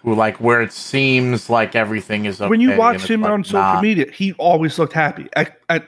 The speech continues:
Speaker 2: the conventions he'd be at.
Speaker 1: Especially around his fans, that was, like, his
Speaker 2: Exactly. His fans and his daughter who he would post on social media. And anytime he was working on a new project, he, he, like, was, it seemed like he was elated. So, like,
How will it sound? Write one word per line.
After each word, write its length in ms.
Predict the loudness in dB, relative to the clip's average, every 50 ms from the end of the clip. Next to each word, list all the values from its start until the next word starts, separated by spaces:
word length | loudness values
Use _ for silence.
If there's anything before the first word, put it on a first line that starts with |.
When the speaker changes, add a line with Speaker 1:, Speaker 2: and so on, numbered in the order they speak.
| _ -6
Speaker 2:
the 140 | -6 -6 -4
conventions 560 | -2 0 2 2 2 2 2 0 -2 -2 -2
he'd 140 | 0 0 0
be 100 | 0 0
at. 40 | 0
Speaker 1:
Especially 400 | 2 0 0 2 2 4 4 4
around 360 | 4 4 2 2 0 -2 0
his 180 | -2 -2 -2
fans, 560 | -2 -2 0 0 2 2 2 0 -2 -4 -2 -2
that 180 | -2 -2 -2
was, 140 | -4 -4 0
like, 240 | 0 0 0 0 -2
his 100 | -2 -2
Speaker 2:
Exactly. 520 | 0 2 2 4 4 2 2 -2 -4 -4
His 280 | -2 -2 -4 -4 -4 -4
fans 580 | 0 2 2 4 4 4 2 2 0 -2 -4
and 260 | -4 -2 0 0 2 2
his 260 | 2 2 0 0 2
daughter 360 | 2 4 4 4 4 2 2
who 180 | 0 0 0 0
he 60 | 0
would 120 | -2 -2
post 260 | -2 -2 -2 0 -2
on 120 | -4 -6 -4
social 340 | -2 -4 -4 -2 -4 -4 -2
media. 340 | -2 0 0 0 -2 -2 -4 -8 -18 -20 -16 -6
And 140 | -4 -4 -2 0
anytime 420 | 2 2 2 2 2 0 0 0
he 80 | 0 0
was 160 | -2 0 2
working 260 | 2 2 2 2 2
on 100 | 2 2
a 100 | 2 2
new 160 | 2 2 0 0
project, 480 | 0 0 0 2 2 0 -2 -2 -2
he, 120 | -4 -4 -2
he, 280 | -2 -2 -2 -2 0 0
like, 200 | 0 0 0 0
was, 360 | -2 -2 -2 -2 -8 -14 _ _ _ _ -8
it 160 | -8 -8 -6
seemed 240 | -4 -4 -2 0 0
like 160 | 0 -2 -2
he 140 | -2 -2 0
was 180 | 0 0 2
elated. 520 | 0 2 2 2 2 2 2 0 -4 -6 _ _ _ _ _ _ _ _ _ _ _ _ _ _ _
So, 200 | -6 0 0 2
like, 380 | 2 4 2 0 0 -4 -12